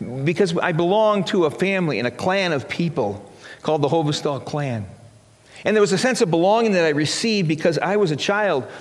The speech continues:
of that family. And belonging is such a strong desire for us. And people do not have strong family ties, seek replacement relationships, because belonging is so important. And we belong to the family of God now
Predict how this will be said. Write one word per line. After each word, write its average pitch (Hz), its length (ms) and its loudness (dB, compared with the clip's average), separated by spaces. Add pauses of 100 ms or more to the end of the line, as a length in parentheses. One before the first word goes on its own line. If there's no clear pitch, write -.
(360)
of 135 160 -4
that 135 160 -2
family. 127 560 -6 (840)
And - 120 2
belonging 208 520 4
is 175 100 0
such 214 200 2
a 175 40 0
strong 190 360 2
desire 175 400 2
for 165 220 0
us. 160 420 -6 (640)
And 156 100 -2
people 214 240 0
do 190 120 6
not 196 240 2
have 180 200 2
strong 202 520 2
family 185 500 0
ties, 185 540 0
seek 214 280 0
replacement 175 680 0
relationships, 170 960 0 (380)
because 196 260 2
belonging 196 640 2
is 160 120 0
so 220 300 2
important. 151 560 -4 (1040)
And 139 100 -2
we 143 60 2
belong 156 460 0
to 135 80 0
the 120 80 0
family 156 380 -2
of 110 120 -4
God 117 300 -4
now 127 460 -4